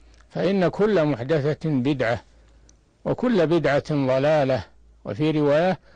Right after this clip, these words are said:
وكل ضلالة في النار. فالبدعة هي ما أحدث في الدين مما ليس منه، هذه هي البدعة.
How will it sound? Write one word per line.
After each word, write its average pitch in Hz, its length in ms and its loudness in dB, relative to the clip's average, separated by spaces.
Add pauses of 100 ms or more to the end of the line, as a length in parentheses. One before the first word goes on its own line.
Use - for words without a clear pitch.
(240)
وكل 196 420 0
ضلالة 151 460 2
في 185 280 -6
النار. 208 340 -2 (1200)
فالبدعة 185 460 0
هي 185 340 2
ما 185 300 0
أحدث 180 320 -4
في 151 180 0
الدين 175 340 0
مما 190 360 2
ليس 160 300 0 (380)
منه، 160 460 0 (880)
هذه 160 240 0
هي 226 220 4
البدعة. 120 480 -4